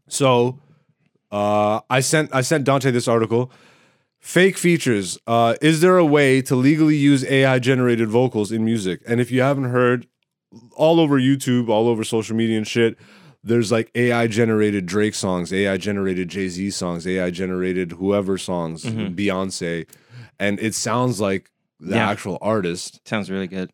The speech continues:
Speaker 1: It's, yeah, bro. Some of these
Speaker 2: <laughs>
Speaker 1: actually sound lit.
Speaker 2: Yeah.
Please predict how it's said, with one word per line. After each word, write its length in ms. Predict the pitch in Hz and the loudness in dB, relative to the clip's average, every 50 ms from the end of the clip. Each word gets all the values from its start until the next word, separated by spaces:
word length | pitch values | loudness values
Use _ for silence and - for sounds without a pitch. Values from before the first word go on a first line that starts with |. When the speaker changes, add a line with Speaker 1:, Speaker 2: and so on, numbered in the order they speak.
| _ _ - | _ _ -4
Speaker 1:
It's, 300 | 127 131 117 - - - | -4 -2 -2 -4 -4 -4
yeah, 500 | 123 127 139 175 233 277 330 226 208 180 | -2 2 2 4 4 4 4 4 4 4
bro. 220 | 160 139 156 147 | 4 4 4 4
Some 240 | 143 - - 175 202 | 4 4 4 4 4
of 60 | 247 | 6
these 180 | 277 285 269 214 | 6 6 6 4
Speaker 2:
<laughs> 0 | |
Speaker 1:
actually 300 | 180 170 165 - 190 185 | 4 2 2 0 0 -2
sound 420 | - - 135 120 127 139 135 127 | 0 0 0 0 2 2 2 2
lit. 480 | 131 151 202 247 277 269 180 160 139 - | 4 4 4 6 4 4 2 -2 -6 -12
Speaker 2:
Yeah. 280 | - 95 92 92 90 90 | -8 -6 -4 -4 -4 -6